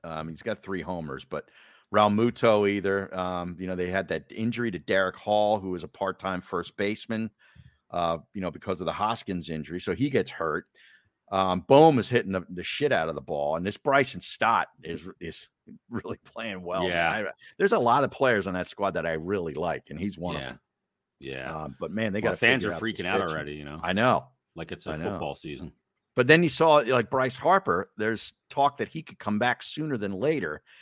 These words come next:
Speaker 2: Yeah.
Speaker 1: and be available at least to hit.
Speaker 2: Yeah, to
Speaker 1: Um,
Speaker 2: D H.
Speaker 1: but the, I was reading that they're worried about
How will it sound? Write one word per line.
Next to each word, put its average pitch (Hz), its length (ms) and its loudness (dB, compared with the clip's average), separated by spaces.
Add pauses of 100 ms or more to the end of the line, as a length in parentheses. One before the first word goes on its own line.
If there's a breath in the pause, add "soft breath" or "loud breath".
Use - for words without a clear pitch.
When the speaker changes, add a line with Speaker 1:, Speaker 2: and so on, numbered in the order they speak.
Speaker 2:
Yeah. 85 200 -4
Speaker 1:
and 107 100 0
be 113 160 0
available 120 480 2
at 107 80 -2
least 123 280 -8
to 185 100 -8 (140)
hit. - 340 -2 (200 soft breath)
Speaker 2:
Yeah, - 200 -8
to - 80 -14
Speaker 1:
Um, 104 320 0
Speaker 2:
D 98 60 -4
H. - 200 -12 (600)
Speaker 1:
but 131 260 2
the, - 260 -4
I 117 120 -2
was 123 180 -4
reading 135 360 2
that 107 220 -2
they're 110 200 0
worried 151 380 4
about 101 440 0